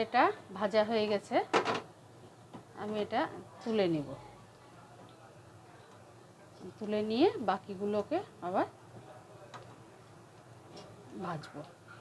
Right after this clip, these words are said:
বাদামগুলো অনেক ফুলে গেছে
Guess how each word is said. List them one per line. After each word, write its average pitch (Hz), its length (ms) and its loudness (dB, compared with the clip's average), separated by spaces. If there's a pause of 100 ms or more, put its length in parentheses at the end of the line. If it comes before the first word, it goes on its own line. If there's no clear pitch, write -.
(800)
বাদামগুলো 214 500 4 (160)
অনেক 220 180 2 (760)
ফুলে 220 280 6 (100)
গেছে 226 300 6